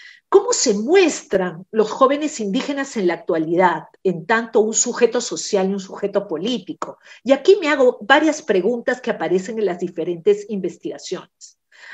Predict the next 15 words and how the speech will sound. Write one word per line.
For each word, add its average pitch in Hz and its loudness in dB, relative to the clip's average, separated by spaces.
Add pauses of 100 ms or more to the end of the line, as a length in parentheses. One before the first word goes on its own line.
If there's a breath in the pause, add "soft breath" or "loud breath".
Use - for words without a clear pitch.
¿Aparece 220 2
escindido, 269 2 (520)
híbrido, 285 6
en 214 6
movimiento, 247 0
en 226 0
resistencia, 269 0
reinventado? 226 2 (560 loud breath)
¿Aparece 247 2
des-, 220 6
de-, 214 6
desterritorializado, 240 2
deslocalizado 247 2
o 226 8
transnacionalizado, 196 0